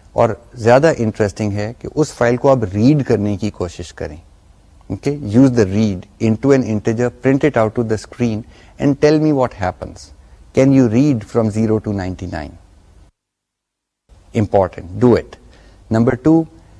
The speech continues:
جو لمٹس ہیں for loop کی، اس کو چینج کر دیں، ہنڈریڈ to ٹو ہنڈریڈ کر دیں۔ For I equal to one hundred, I less than two hundred, increment I write کریں فائل کو، اسی طریقے سے اس کو ریڈ کریں into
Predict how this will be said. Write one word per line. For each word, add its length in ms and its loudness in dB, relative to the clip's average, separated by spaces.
جو 160 2
لمٹس 560 2
ہیں 80 -2
for 180 2
loop 220 -2
کی، 80 0
اس 100 -2
کو 120 0
چینج 200 -2
کر 140 0
دیں، 120 -2
ہنڈریڈ 360 0
to 100 -2
ٹو 180 0
ہنڈریڈ 320 -4
کر 120 -12
دیں۔ 80 -16
For 200 4
I 80 4
equal 280 -2
to 80 0
one 160 2
hundred, 360 -2
I 240 2
less 240 0
than 160 -2
two 180 6
hundred, 420 -2
increment 480 0
I 20 -2
write 280 -2
کریں 240 0
فائل 220 2
کو، 200 -4
اسی 260 0
طریقے 280 -2
سے 120 -4
اس 200 -6
کو 180 -2
ریڈ 360 -4
کریں 220 -4
into 300 4